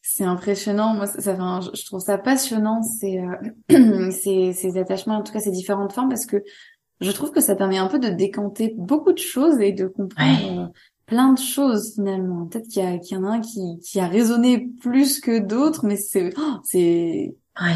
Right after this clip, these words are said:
Speaker 1: c'est incroyable, vraiment. Et c'est, c'est là qu'on se dit, euh, mine de rien, il y a quand même pas mal de choses qui se jouent très jeunes, quoi.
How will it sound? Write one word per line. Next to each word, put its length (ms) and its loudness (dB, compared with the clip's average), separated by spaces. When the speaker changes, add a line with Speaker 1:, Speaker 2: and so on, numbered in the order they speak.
Speaker 1:
c'est 100 -2
incroyable, 600 0
vraiment. 420 0
Et 60 -2
c'est, 280 2
c'est 120 -2
là 100 2
qu'on 160 -4
se 60 -6
dit, 220 -4
euh, 160 -4
mine 160 4
de 100 6
rien, 340 4
il 40 4
y 40 4
a 80 2
quand 100 -2
même 140 0
pas 100 2
mal 180 2
de 100 -2
choses 260 -6
qui 140 -6
se 140 -4
jouent 200 -6
très 220 -8
jeunes, 360 -2
quoi. 140 -18